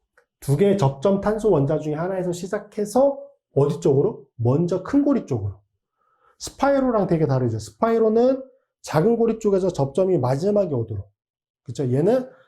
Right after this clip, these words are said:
접점에서 시작을 해서 큰 고리 쪽으로 먼저 매기고 이어서 작은 고리 쪽으로.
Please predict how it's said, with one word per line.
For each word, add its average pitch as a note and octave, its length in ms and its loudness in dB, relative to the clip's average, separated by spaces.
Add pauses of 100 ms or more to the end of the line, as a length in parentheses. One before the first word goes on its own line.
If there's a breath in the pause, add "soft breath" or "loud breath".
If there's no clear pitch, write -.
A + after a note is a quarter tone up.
(140 loud breath)
접점에서 G#3+ 540 -2
시작을 G#3 420 -4
해서 B3 320 -4
큰 C#4 240 -2
고리 C4 220 -2
쪽으로 G3+ 240 0
먼저 C#3 240 -2
매기고 C3 640 -4
이어서 C3+ 240 0
작은 C3 300 -4
고리 G#2+ 220 -6
쪽으로. - 220 -20